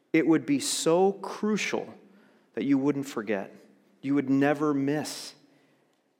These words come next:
because your life depended on it. The patron saint of our denomination,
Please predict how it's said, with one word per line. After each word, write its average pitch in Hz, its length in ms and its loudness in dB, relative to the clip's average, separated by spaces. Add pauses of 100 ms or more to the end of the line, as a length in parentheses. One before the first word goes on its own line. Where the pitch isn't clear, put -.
(140)
because 123 300 -8
your 131 120 0
life 135 580 2 (480)
depended 123 580 -4
on 92 220 -10
it. 92 120 -16 (2250)
The - 100 -2
patron 185 500 4
saint 190 460 2
of 143 100 2
our 143 160 6
denomination, 147 1080 2